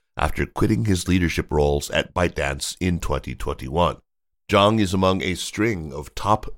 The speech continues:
tech executives who have left their corporate roles amid China's common prosperity drive to reduce inequality. In the meantime, ByteDance's international short video app TikTok has been facing regulatory headwinds in the U S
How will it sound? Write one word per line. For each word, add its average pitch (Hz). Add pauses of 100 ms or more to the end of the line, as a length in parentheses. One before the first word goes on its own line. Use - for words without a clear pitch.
(140)
tech -
executives 78 (320)
who 123
have 110
left 104
their 78
corporate 98
roles 78 (240)
amid 98
China's 92
common 87
prosperity 92
drive 71
to 71
reduce 76
inequality. 80 (1120)
In 95
the 80
meantime, 104 (340)
ByteDance's 98
international 113
short -
video 90
app 78
TikTok - (280)
has 90
been 85
facing 104
regulatory 90
headwinds 80
in 82
the 82
U 82
S 85